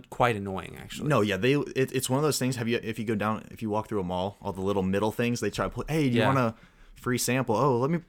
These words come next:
Speaker 2: blow dry your hair. Let
Speaker 1: It's
Speaker 2: me clean
Speaker 1: almo-,
Speaker 2: your
Speaker 1: it's almost
Speaker 2: shoes."
Speaker 1: like the recruiters for sports joke, where it's
Speaker 2: Ex-
Speaker 1: like, "Hey, kid, nice chip. You wanna come to our university?" And then they
Speaker 2: Work
Speaker 1: see
Speaker 2: for
Speaker 1: your
Speaker 2: us.
Speaker 1: resume, they're like,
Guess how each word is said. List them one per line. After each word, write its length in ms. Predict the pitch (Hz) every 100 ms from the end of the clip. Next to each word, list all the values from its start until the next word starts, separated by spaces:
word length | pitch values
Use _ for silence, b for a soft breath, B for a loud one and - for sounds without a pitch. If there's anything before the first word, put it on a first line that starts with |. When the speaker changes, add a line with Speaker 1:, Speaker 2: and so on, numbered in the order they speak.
| -
Speaker 2:
blow 160 | 151 165
dry 160 | 156
your 160 | 151 151
hair. 160 | 156
Let 60 | 151
Speaker 1:
It's 100 | 147
Speaker 2:
me 40 |
clean 100 | 170
Speaker 1:
almo-, 80 | 202
Speaker 2:
your 100 | 156
Speaker 1:
it's 120 | 151 170
almost 160 | 196
Speaker 2:
shoes." 40 | 196
Speaker 1:
like 120 | 180
the 80 | 151
recruiters 500 | 127 - 131 131 120
for 120 | 113
sports 440 | - 120 113 -
joke, 340 | - 98 - -
where 80 |
it's 120 | 151 120
Speaker 2:
Ex- 40 |
Speaker 1:
like, 120 | 95
"Hey, 220 | 113 143
kid, 260 | 160 143 156
nice 240 | 131 147
chip. 440 | - - 208 170 -
You 80 | 113
wanna 140 | 117
come 320 | 101 123 117
to 180 | 110 113
our 140 | 110
university?" 640 | 113 117 120 131 - 180 180
And 140 | 135
then 80 | 135
they 80 | 131
Speaker 2:
Work 60 | 110
Speaker 1:
see 120 | -
Speaker 2:
for 20 |
Speaker 1:
your 80 | 127
Speaker 2:
us. 200 | 113 117
Speaker 1:
resume, 160 | 131 131
they're 140 | 120
like, 260 | 110 101